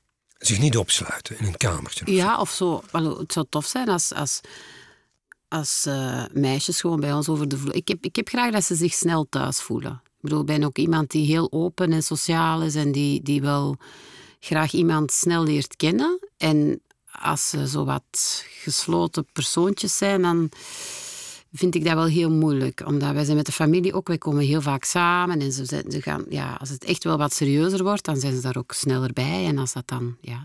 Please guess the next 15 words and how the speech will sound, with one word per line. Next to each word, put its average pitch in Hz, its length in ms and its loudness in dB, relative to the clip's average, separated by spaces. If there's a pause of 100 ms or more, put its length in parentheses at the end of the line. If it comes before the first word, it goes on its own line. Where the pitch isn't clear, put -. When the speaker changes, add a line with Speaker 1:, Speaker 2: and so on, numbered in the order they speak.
Speaker 2:
niet 156 160 -2
klikt, - 320 -4
ja, 220 180 -2
dan, 147 220 0
dan 131 300 -2 (1000)
geef 156 220 -2
ik 139 100 0
dat 139 80 -2
ook - 140 -8
wel 156 120 -2
eerlijk 143 340 -2
toe 131 180 -2
aan 120 80 2
mijn 120 140 0
zonen. 123 420 -6